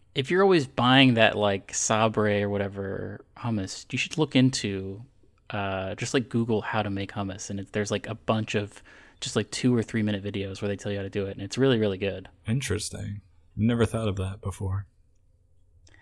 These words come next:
Speaker 1: It's great. It's, uh, it's really good. It's a good little snack.
Speaker 2: Oh, I guess I can mention one more game. <laughs> Not that, uh, we've talked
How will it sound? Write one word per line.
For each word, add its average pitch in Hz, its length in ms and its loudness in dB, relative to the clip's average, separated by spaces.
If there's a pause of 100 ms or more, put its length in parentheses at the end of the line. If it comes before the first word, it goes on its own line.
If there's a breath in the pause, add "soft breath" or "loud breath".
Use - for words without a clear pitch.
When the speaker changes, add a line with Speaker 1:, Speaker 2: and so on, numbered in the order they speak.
(300 loud breath)
Speaker 1:
It's 123 140 -4
great. 110 240 2 (200)
It's, 127 260 0
uh, 135 520 10
it's 131 140 0
really 190 120 6
good. 151 200 6
It's 107 100 -2
a 127 60 0
good 139 180 4
little 151 140 0
snack. 131 440 -2 (1160)
Speaker 2:
Oh, 147 120 8
I 143 80 8
guess 180 280 6
I 185 100 6
can 220 120 8
mention 180 320 4
one 117 200 4
more 104 220 6
game. 90 440 -4
<laughs> - 60 -12
Not 117 300 8
that, 110 480 2
uh, 104 60 -6
we've 110 160 0
talked 131 280 0